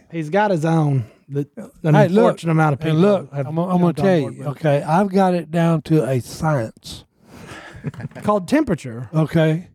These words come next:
Speaker 2: Hey, temperature is gas stove halfway,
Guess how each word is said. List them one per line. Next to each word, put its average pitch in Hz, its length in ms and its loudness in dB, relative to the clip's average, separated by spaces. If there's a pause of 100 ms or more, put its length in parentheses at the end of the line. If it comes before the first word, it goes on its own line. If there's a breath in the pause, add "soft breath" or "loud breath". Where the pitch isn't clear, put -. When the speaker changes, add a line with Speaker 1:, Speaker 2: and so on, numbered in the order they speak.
(180)
Speaker 2:
Hey, 156 240 0 (140)
temperature 233 640 2
is 160 320 0
gas 220 420 2
stove 180 540 2 (1900)
halfway, 175 640 -2